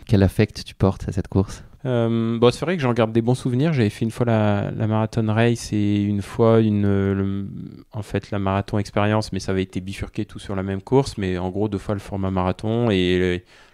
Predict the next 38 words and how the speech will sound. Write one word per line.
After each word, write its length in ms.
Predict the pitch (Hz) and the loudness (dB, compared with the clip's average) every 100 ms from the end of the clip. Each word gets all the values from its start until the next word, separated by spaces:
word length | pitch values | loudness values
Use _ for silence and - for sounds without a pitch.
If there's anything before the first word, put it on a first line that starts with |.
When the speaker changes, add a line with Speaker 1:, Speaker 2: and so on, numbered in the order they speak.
| - | -4
Speaker 2:
là, 140 | 101 | -2
je 80 | 98 | -2
voulais 300 | 95 92 92 | -4 -2 -2
passer 320 | - 92 - | -2 -6 -6
sur, 220 | 92 - 92 | -8 -6 -2
euh, 400 | 90 87 87 87 | 0 0 0 -2
bah, 260 | 87 85 87 85 | -2 0 0 -2
forcément 440 | 87 - - 90 | -6 -16 -14 -10
une 80 | 87 | -10
course 360 | 87 90 - 82 | -10 -14 -10 -12
plus 140 | - 87 | -6 -2
longue 260 | 90 95 | -2 -2
et 60 | 90 | -4
puis 100 | 90 | -6
le 80 | 87 | -4
tour 160 | 95 | -6
complet. 400 | - 85 92 110 - - - - | -4 -6 -2 -2 -4 -20 -20 -20
Ça 160 | - - | -4 -4
fait, 340 | - 92 87 | 0 2 4
euh, 320 | 85 82 82 | 6 6 4
quelques 400 | 85 92 85 92 | 2 0 2 4
années 240 | 87 90 98 | 6 6 4
que 60 | |
je 40 | 90 | 4
me 100 | 90 | 2
dis, 280 | 90 95 98 | 4 6 6
euh, 140 | 85 | 6
ce 140 | 82 90 | 2 -4
serait 180 | - | -4
quand 120 | 90 90 | 0 2
même 80 | |
une 100 | 90 | 0
course 200 | 90 92 | -2 -4
sympa 280 | - 90 92 | -2 -2 0
à 60 | 92 | -2
faire. 360 | - 104 104 - - - - - - | 2 2 2 -6 -20 -20 -20 -20 -16
Et, 280 | 95 90 82 | -10 -8 -6
euh, 320 | 78 80 80 | -8 -8 -10